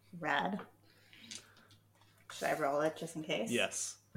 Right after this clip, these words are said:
Speaker 1: I got a six.
Speaker 2: Uh, you throw the goblins back. They're each hurled fifteen, is it, no, ten feet away. Their raft is shattered, and they splash down into the water, both at one H P.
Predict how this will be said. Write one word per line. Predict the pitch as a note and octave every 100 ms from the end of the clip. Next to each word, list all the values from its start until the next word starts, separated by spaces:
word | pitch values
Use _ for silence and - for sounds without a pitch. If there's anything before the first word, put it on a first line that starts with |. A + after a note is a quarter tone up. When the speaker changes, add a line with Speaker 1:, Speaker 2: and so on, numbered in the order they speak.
| - - _ - -
Speaker 1:
I | F#3+
got | F3+ F3
a |
six. | - - - - - - - - - - -
Speaker 2:
Uh, | C#3+ D3
you | F#3
throw | A#3 - G#3 A3+ A#3 G#3
the | F#3+
goblins | D#3 D3+ D3 C#3 A#2
back. | A#2+ G#2+ -
They're | C3+
each | D#3+ -
hurled | - F3 F3 D#3 A#2+
fifteen, | - - F#3+ F#3+ - F#3 C3+
is | B2+
it, | A#2
no, | C#3
ten | - - F#3+ F#3
feet | - E3
away. | C#3 C3+ C3
Their | B2+ D3
raft | C3 D#3 E3+ E3
is | C#3
shattered, | A#2+ - - - F3 D#3 C#3+ B2 - - - -
and | D3+
they | F3+
splash | F3+ - F#3 G3 F#3 -
down | F3 E3
into | D#3 D3
the | C#3
water, | C#3 C3+ C3 C3
both | C#3+ D#3+ E3
at | D3+ B2
one | B2+
H | B2+ A#2+ -
P. | - F#2+ -